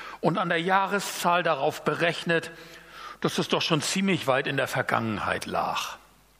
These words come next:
Beides spielte für sie keine Rolle. Sie reagierte unmittelbar. Und dadurch erlebten auch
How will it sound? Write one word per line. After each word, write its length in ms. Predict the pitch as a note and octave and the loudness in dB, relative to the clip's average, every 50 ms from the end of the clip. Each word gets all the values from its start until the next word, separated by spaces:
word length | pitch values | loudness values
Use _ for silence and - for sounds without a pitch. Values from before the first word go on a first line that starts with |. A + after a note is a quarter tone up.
| _ _ _ _ _ _ _ _ _ _ _ _ _ _ _ _ _ _ _ _ _ _ _ _ _ _ _ _ _ _ _ _ _ _ _ _ _ _ _ _ _ _ _ - - - - _ | _ _ _ _ _ _ _ _ _ _ _ _ _ _ _ _ _ _ _ _ _ _ _ _ _ _ _ _ _ _ _ _ _ _ _ _ _ _ _ _ _ _ _ -20 -20 -20 -6 _
Beides 340 | - D3+ D3+ D3 D#3+ D#3 - | 0 2 2 2 0 0 -2
spielte 320 | - - E3 D3+ C#3+ C#3+ | -2 -2 -2 0 0 0
für 160 | C3+ - - | 0 -2 -4
sie 160 | C3+ G#2+ C3+ D3 | -4 -2 -4 -4
keine 300 | - - D#3+ E3 D#3+ F3 | -2 0 0 2 2 0
Rolle. 480 | D#3+ D#3+ F#3+ F3+ A2 F2 E2 D2 - - - - - - - - - - - - - - - - - _ _ _ _ _ _ _ _ _ _ _ _ _ _ _ _ _ | 0 0 0 0 0 0 -2 -4 -8 -12 -14 -14 -14 -14 -16 -18 -18 -20 -20 -20 -20 -20 -20 -20 -20 _ _ _ _ _ _ _ _ _ _ _ _ _ _ _ _ _
Sie 200 | - - - - | -12 -4 -2 0
reagierte 560 | C3+ D#3+ D#3 D#3 D3 - - E3+ D#3 - C#3+ | 2 2 2 2 2 0 0 -2 0 0 -2
unmittelbar. 840 | B2+ - D#3+ F3+ F3+ F3+ F3+ E3 E3 D#3 - C#3+ A2+ D#2+ C#2+ - - - - - - _ _ _ _ _ _ _ _ _ _ _ _ _ _ _ _ _ _ _ _ _ _ _ _ _ _ _ - - - - - - - - - | 0 0 0 0 0 0 0 0 -2 0 2 2 2 2 0 -4 -6 -12 -18 -20 -20 _ _ _ _ _ _ _ _ _ _ _ _ _ _ _ _ _ _ _ _ _ _ _ _ _ _ _ -20 -20 -20 -18 -16 -16 -18 -12 -6
Und 200 | - C#3 B2 - | -6 -4 -2 0
dadurch 460 | C#3+ C#3+ D3 D#3 F#3 F#3+ F#3+ - - - | 0 0 2 2 0 -2 -2 -2 -6 -4
erlebten 680 | - D#3 C#3 B2+ A#2+ C3+ E3 - - - - G3 F#3+ | -2 -2 0 0 0 0 0 -2 -4 -6 -6 -4 -2
auch 220 | - D3 C#3 - | -2 -2 -2 -4